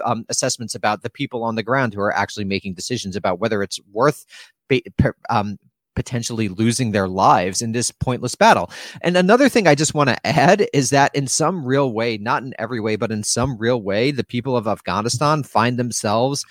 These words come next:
on August eighteenth, twenty twenty-one, in the exact same position they were on September tenth, two thousand and one,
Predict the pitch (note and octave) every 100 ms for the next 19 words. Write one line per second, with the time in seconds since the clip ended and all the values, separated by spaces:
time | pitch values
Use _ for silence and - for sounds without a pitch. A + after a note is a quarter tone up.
0 | - _ A#2 G#2+ G#2+ - A2 A#2 A2+ -
1 | A#2+ - A#2 - - A2+ A2 A#2 A2 G#2
2 | G#2+ B2 A2+ A2 G2 F#2+ G#2+ - - G#2+
3 | G2+ G2 - A2 G2+ F#2+ G2 A2 - _
4 | A2+ G2+ G2 - G#2 F#2+ - _ _ -
5 | A2 F#2 E2+ F2 E2+ C2 A#1